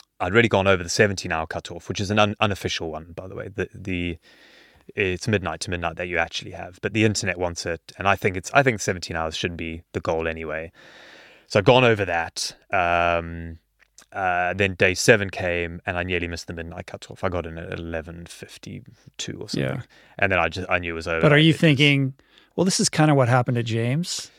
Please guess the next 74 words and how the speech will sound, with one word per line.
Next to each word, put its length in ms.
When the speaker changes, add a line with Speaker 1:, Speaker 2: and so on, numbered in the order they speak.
Speaker 2:
'Cause 140
he 120
was 120
Speaker 1:
Sort 120
Speaker 2:
about 300
Speaker 1:
of. 40
Speaker 2:
six 400
in 220
or 100
Speaker 1:
Yeah, 100
Speaker 2:
so 200
Speaker 1:
he 80
was, 80
Speaker 2:
when 100
he 60
Speaker 1:
like, 100
Speaker 2:
had 240
Speaker 1:
three 100
in, 60
I 60
Speaker 2:
his, 180
Speaker 1:
think. 220
Yeah. 260
Speaker 2:
was 120
he? 100
Yeah. 320
Speaker 1:
Yeah. 420
Speaker 2:
And 120
he 120
figured 360
it 120
out. 280
Speaker 1:
Yeah, 140
Speaker 2:
So 80
Speaker 1:
I 180
Speaker 2:
I 20
just 120
Speaker 1:
know. 60
Speaker 2:
have 80
to 80
stay 480
in 240
it, 260
Speaker 1:
Yeah. 340
Speaker 2:
or, 280
or, 400
uh, 360
or 360
I'm, 400
you 140
know, 120
wimping 400
out 320
Speaker 1:
Yeah. 160
Speaker 2:
in 80
comparison. 520
Speaker 1:
No, 140
there 80
was 120
a 40
Speaker 2:
Is 80
Speaker 1:
little 60
Speaker 2:
that 120
Speaker 1:
bit 80
of 120
that. 140
Speaker 2:
renting 380
space 380
in 60
your 100
mind? 360
Speaker 1:
Sort 400
of. 220
Th-, 180